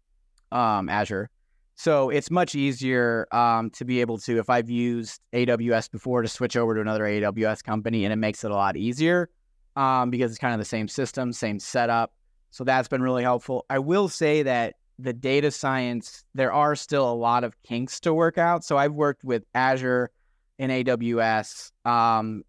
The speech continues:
and it, it, there are still a lot of issues, um, because those are some of their newer platforms and newer, um, areas that things like if I wanna create a Docker file, it's just kinda, it's really difficult. It's really messy. And I wanna be able to do that to create a virtual environment so that basically what I wanna do is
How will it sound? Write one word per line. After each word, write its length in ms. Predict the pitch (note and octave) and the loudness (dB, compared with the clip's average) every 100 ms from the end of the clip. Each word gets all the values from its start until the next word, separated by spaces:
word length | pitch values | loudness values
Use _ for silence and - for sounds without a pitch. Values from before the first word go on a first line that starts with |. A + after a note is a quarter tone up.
| - | -6
and 460 | B2 A#2+ A#2 A2+ - _ _ _ C#3 | -2 -2 -2 -4 -8 _ _ _ -6
it, 160 | B2 _ _ - | -6 _ _ -6
it, 180 | B2+ - | -4 -2
there 240 | C3+ C#3+ | 0 2
are 100 | C#3 | 2
still 640 | B2+ - - D3+ C#3+ C3+ B2 | 0 -4 0 2 2 2 0
a 80 | G2+ | 0
lot 320 | A2+ A#2+ A#2+ | 2 4 4
of 100 | A2+ | 2
issues, 640 | A#2+ A#2 - A#2 A2 G#2+ - - | -2 -4 -4 -4 -4 -6 -8 -2
um, 220 | A#2 A2 | 0 0
because 240 | A#2 A#2 | -4 0
those 200 | C3 C3+ | 2 2
are 80 | B2+ | 0
some 160 | C#3+ A#2+ | -2 0
of 60 | |
their 140 | A2 A2 | 0 -2
newer 400 | A#2 B2 A#2+ A2+ | -2 0 0 0
platforms 560 | - A#2 G#2+ A2+ G#2+ | 2 0 2 -2 -4
and 120 | A2 A2 | -4 -2
newer, 440 | A2+ A2 A2 G2 - | 0 0 0 -4 -4
um, 260 | A2+ A2 - | -2 -2 -2
areas 420 | A#2+ A#2 A2+ G2+ | 0 2 0 -2
that 260 | A#2 G#2+ - _ _ _ - | 0 0 -2 _ _ _ 0
things 400 | D#3+ D#3 D3+ C3+ | 2 2 0 0
like 380 | C3 B2 A#2 - | 0 2 0 -4
if 160 | B2+ C3 | -4 0
I 120 | B2+ | 0
wanna 260 | B2 A#2+ A2+ | 2 0 -2
create 340 | - A#2+ A2+ | -2 0 0
a 60 | G#2 | 0
Docker 480 | G2+ G2+ G#2 A2 | 2 0 0 -4
file, 400 | G#2 F2+ E2 D#2+ | -4 0 0 -2
it's 100 | D2 | -6
just 160 | - - | -8 -10
kinda, 220 | - A2+ - | -6 -6 -4
it's 200 | A2 - | -6 -4
really 260 | D#3+ D#3 G2 | 0 2 2
difficult. 460 | G#2 - - D#2+ | -2 -6 -10 -6
It's 120 | G2 | -4
really 180 | D3 A#2+ | 0 0
messy. 380 | G2+ G#2+ - G#2+ | 0 -2 -2 -2
And 60 | A2 | 0
I 80 | |
wanna 220 | A#2+ C3 A#2 | 0 0 0
be 120 | A#2 | 0
able 100 | A2 | 0
to 60 | G#2+ | -2
do 200 | D#3 D#3 | 0 2
that 180 | C#3 | 2
to 80 | B2+ | 0
create 280 | - B2 A2+ | -6 -2 -2
a 60 | G#2+ | 0
virtual 360 | G#2+ G2+ G#2+ | -2 -4 -6
environment 600 | G#2+ A2+ A2+ A2 A#2 G2+ | -2 2 2 2 -2 -4
so 140 | - G#2+ | -4 -2
that 160 | G#2+ | -2
basically 480 | - D3+ - C3+ B2+ | 0 0 0 -2 -2
what 160 | A#2 A#2+ | 0 0
I 60 | |
wanna 220 | A#2 A#2+ G#2+ | 0 -2 -2
do 200 | A2 G#2 | -2 -2
is 200 | G2+ | -6